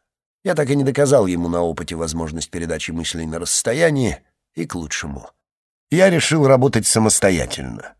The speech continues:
Эти старики с именем имеют обыкновение присваивать себе труды молодежи. В лаборатории Геры были произведены опыты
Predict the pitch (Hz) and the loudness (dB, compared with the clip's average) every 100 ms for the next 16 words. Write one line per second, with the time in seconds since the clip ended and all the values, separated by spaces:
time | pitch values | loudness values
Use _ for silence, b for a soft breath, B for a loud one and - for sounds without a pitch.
0 | _ _ - 151 151 - 175 170 208 226 | _ _ -6 -2 -2 0 0 -2 0 0
1 | - 175 165 156 143 120 135 156 143 135 | 2 0 2 4 4 4 4 2 2 0
2 | 131 123 143 151 143 127 131 117 143 139 | 0 2 2 4 2 2 0 2 6 6
3 | 120 107 - 110 101 95 98 98 92 90 | 4 0 -2 -2 -2 -2 -2 0 2 2
4 | 92 78 71 62 57 - _ _ _ _ | 2 -2 -8 -12 -18 -20 _ _ _ _
5 | _ _ _ _ 104 120 117 113 101 131 | _ _ _ _ 0 2 4 4 4 0
6 | 95 92 95 160 208 180 139 123 101 104 | 2 0 0 2 4 4 2 -2 -2 -2
7 | 95 98 92 95 92 - 170 208 - 117 | -2 -4 -2 -2 -4 -2 0 0 -4 -10
8 | - 113 | -8 -10